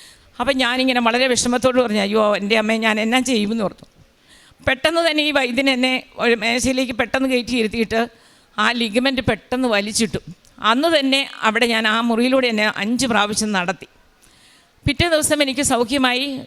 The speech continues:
ഞാൻ അമ്മയ്ക്ക് നന്ദി പറഞ്ഞുകൊണ്ട് രാവിലെ എഴുന്നേറ്റ് എൻ്റെ ജോലികളൊക്കെ ചെയ്തു. അപ്പോൾ ഡോക്ടർ പ-, വൈദ്യൻ പറഞ്ഞൊരു മൂന്ന് ദിവസം കഴിഞ്ഞിട്ടൊന്ന് വന്ന് കാണണമെന്ന് പറഞ്ഞു. മൂന്ന് ദിവസം കഴിഞ്ഞ് ഞാൻ നടന്നാണ് ചെന്നത്.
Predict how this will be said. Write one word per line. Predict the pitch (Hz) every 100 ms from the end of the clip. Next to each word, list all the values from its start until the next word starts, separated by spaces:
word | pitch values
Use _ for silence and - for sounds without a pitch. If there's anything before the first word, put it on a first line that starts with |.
| 214
ഞാൻ | 220 220
അമ്മയ്ക്ക് | 220 226 240
നന്ദി | 220 220
പറഞ്ഞുകൊണ്ട് | 254 226 226 233 226
രാവിലെ | 220 214 226
എഴുന്നേറ്റ് | 226 214 220
എൻ്റെ | 233 220
ജോലികളൊക്കെ | 220 233 233 220 220
ചെയ്തു. | 220 214 220 277 - - - _
അപ്പോൾ | -
ഡോക്ടർ | 262 240 240 254
പ-, | 220
വൈദ്യൻ | 240 233 240
പറഞ്ഞൊരു | 226 226 214
മൂന്ന് | 226 254
ദിവസം | 240 214 233 208
കഴിഞ്ഞിട്ടൊന്ന് | 208 202 214 214
വന്ന് | 208
കാണണമെന്ന് | 214 214 233 269 254
പറഞ്ഞു. | 175 - - _ - - - _ _ -
മൂന്ന് | 247 330
ദിവസം | 302 254 294
കഴിഞ്ഞ് | 262 254
ഞാൻ | 269 262 247
നടന്നാണ് | 233 233 294 277 247
ചെന്നത്. | 226 214 220